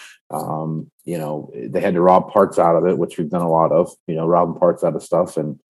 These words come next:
we can't sell it, you know. So next thing you know, it's, it's nine months old, it's twelve months old, it's, you know, fifteen months old, something like that.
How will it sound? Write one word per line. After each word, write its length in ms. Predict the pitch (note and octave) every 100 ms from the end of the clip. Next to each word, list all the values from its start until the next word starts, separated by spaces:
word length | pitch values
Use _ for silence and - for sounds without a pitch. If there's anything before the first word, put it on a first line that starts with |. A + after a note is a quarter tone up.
| _ _ _ -
we 160 | E2 F2
can't 220 | F#2 D#2
sell 280 | - G2 -
it, 60 |
you 60 | -
know. 120 | D2
So 160 | - F#2
next 180 | F#2+ -
thing 140 | F2+
you 60 | E2+
know, 180 | E2 F2
it's, 240 | F2 - _
it's 180 | - -
nine 240 | F#2 F2
months 220 | F2 E2+
old, 240 | D2+ D2+ E2
it's 80 | -
twelve 200 | F2+ D#2+
months 240 | D#2+ -
old, 280 | D2 D2 C#2
it's, 220 | - - _ _ _ -
you 60 | C#2+
know, 120 | C#2+
fifteen 440 | - - - F#2
months 240 | E2+ E2 -
old, 220 | D#2 D#2+
something 180 | - E2
like 180 | D#2 D2+
that. 280 | E2 E2+